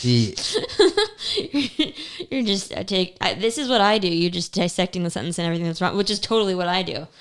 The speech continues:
Speaker 1: Yeah.
Speaker 2: And I'm on board. This is a funny, I like this reversal.
Speaker 1: A dishonest political leader is more likely to be seen as authentic by a voter if the two share a constituency, as in, like,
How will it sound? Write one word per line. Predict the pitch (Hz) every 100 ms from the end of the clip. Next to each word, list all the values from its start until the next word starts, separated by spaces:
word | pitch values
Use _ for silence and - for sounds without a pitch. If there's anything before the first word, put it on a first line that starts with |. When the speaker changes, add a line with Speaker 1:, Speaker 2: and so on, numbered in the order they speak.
| - 107
Speaker 1:
Yeah. | 120
Speaker 2:
And | 113
I'm | 214
on | 104 190
board. | 208 175 151
This | 185 180
is | 175
a |
funny, | - 175 170 165 170 _ _ _
I | 175
like | 185
this | 175 -
reversal. | 170 175 - - 85 _ _
Speaker 1:
A | 107
dishonest | 92 120 143 143 123 120 101
political | - 110 110 110 104
leader | 110 101
is | 90
more | 107 104
likely | 98 110 120
to | 104
be | 95
seen | - 110
as | 95
authentic | 90 - 110 113 107
by | 95 92
a |
voter | 85 101 110
if | 95
the | 92
two | - 110
share | - 104 107
a | 98
constituency, | 101 92 - 117 - 104 92 95 95 92
as | 98 98
in, | 101
like, | 95 92